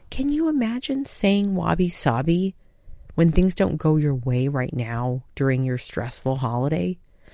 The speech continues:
So what? You missed the baseball game. Wabi-sabi. Okay, you can't make the ballerina class. Wabi-sabi. So she has to wear the same ballet outfit and shoes for another two years to save cash.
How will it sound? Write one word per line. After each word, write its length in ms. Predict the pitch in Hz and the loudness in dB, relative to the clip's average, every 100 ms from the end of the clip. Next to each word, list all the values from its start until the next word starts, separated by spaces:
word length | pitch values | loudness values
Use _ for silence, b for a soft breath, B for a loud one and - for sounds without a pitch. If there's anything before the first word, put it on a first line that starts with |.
| B B | B B
So 240 | - - | 0 4
what? 360 | 262 196 156 131 | 6 6 6 6
You 140 | 135 | 4
missed 300 | 143 156 - | 4 4 2
the 80 | - | 0
baseball 480 | 135 123 135 - 117 | 2 2 2 -2 -2
game. 380 | 113 110 110 117 | -2 -4 -4 -4
Wabi-sabi. 920 | 151 190 - 208 - - 127 156 156 - b b b | 2 4 6 4 2 0 0 -4 -8 -14 b b b
Okay, 300 | - - 214 | -2 2 4
you 180 | 202 196 | 4 2
can't 320 | - - 208 | 0 0 2
make 220 | 214 214 - | 2 -2 -2
the 100 | 185 | 0
ballerina 600 | 180 180 175 170 147 131 | 2 2 2 4 2 0
class. 420 | 123 - 120 - | -4 -4 -8 -2
Wabi-sabi. 720 | 123 127 - 113 - - - B B B B | 0 0 -2 -2 -4 -10 -12 B B B B
So 240 | - 214 | 6 6
she 240 | 208 - 214 | 6 2 0
has 340 | - 180 - - | 0 -2 -2 0
to 100 | 185 | 2
wear 340 | 135 131 135 | 4 2 2
the 120 | - | -2
same 420 | - - 123 139 | -6 0 2 2
ballet 500 | 139 127 120 123 123 | 2 0 2 0 0
outfit 460 | 127 120 - 135 127 | 0 -2 -2 -2 -2
and 140 | 123 127 | -2 -4
shoes 460 | - 110 120 113 | -2 0 0 -2
for 160 | - 139 | -4 -2
another 320 | 127 127 127 | -2 0 -2
two 200 | - 139 | -2 -2
years 380 | 120 120 123 120 | -2 -2 -2 -6
to 160 | - | -8
save 320 | 127 - 113 - | -6 -4 -4 -4
cash. 460 | - 113 - - | -8 -8 -8 -10